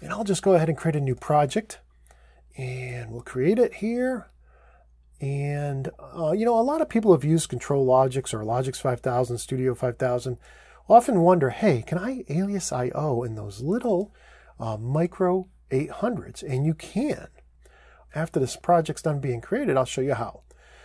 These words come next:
So here we have what we call global variables. These would be like your controller tags in a Control Logics. And if I open that up, you'll see my I O. It has this strange nomenclature, underscore I O embedded digital output, underscore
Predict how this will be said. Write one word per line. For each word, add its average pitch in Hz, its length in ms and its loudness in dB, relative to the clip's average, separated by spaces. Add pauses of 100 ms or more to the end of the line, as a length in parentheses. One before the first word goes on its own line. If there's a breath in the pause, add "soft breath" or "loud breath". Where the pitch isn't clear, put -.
(220 soft breath)
So 143 180 0
here 202 260 4
we 165 140 4
have 160 280 2
what 160 120 0
we 156 80 -2
call 156 300 2
global 143 680 2
variables. 120 580 2
These 156 160 -2
would 165 120 0
be 143 120 -2
like 139 200 -2
your 143 80 -4
controller 147 500 -2
tags - 640 -4 (340 soft breath)
in 123 80 -2
a 117 60 -2
Control 117 360 -4
Logics. 98 560 -8 (440 soft breath)
And 131 120 -2
if 135 100 -2
I 156 60 4
open 180 240 4
that 156 140 4
up, 233 220 6
you'll 135 120 -2
see - 200 -2
my 151 160 2
I 131 240 2
O. 117 240 2
It 101 60 -6
has 127 200 -2
this 123 120 -2
strange 165 760 0
nomenclature, 123 720 -4 (300 soft breath)
underscore 139 560 2
I 123 180 2
O 127 320 2
embedded 123 540 -2 (340 soft breath)
digital 110 340 -4
output, 131 360 0 (720 soft breath)
underscore 135 760 0